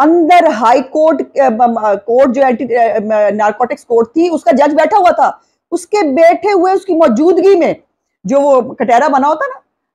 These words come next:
अम, अ, जिसके अंदर मुलजमान जो है वो खड़े होके गवाही देते हैं, उस कटहरे के अंदर कूद के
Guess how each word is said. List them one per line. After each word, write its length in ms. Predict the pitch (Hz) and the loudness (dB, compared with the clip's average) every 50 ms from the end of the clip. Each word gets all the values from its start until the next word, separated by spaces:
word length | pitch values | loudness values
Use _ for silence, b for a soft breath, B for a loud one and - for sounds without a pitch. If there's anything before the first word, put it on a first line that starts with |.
| _ - | _ -4
अम, 800 | - 202 208 202 202 202 196 202 190 196 196 196 196 196 190 190 | -2 0 0 0 0 0 0 0 -2 -2 -4 -6 -6 -6 -4 -2
अ, 180 | 190 185 185 185 185 | 0 0 0 -2 -2
जिसके 260 | 180 220 233 - - 254 | -4 -6 -6 -4 -4 -2
अंदर 380 | 233 226 240 240 220 202 233 | -2 0 0 0 0 0 0
मुलजमान 520 | 220 226 233 214 240 233 220 214 220 233 208 | 0 0 0 2 2 2 2 2 0 0 0
जो 80 | 220 | 0
है 120 | 262 214 220 | 0 2 0
वो 100 | 226 214 | 0 -2
खड़े 220 | - - 208 226 | -2 -2 0 0
होके 200 | 226 202 196 226 | 0 0 0 0
गवाही 220 | 208 208 202 208 | 0 0 0 0
देते 260 | 202 190 - - - 208 | 0 -2 -4 -4 -6 -8
हैं, 100 | - b b b b b b | -10 b b b b b b
उस 100 | 339 320 | -6 -4
कटहरे 360 | - 359 269 339 339 330 370 | -4 -2 0 2 2 2 0
के 60 | 349 349 | 0 -2
अंदर 180 | 330 330 370 | 0 0 0
कूद 400 | 359 - - 370 381 392 285 - - | -2 -2 0 2 2 2 2 0 -2
के 200 | 269 - 233 - | -4 -4 -4 -6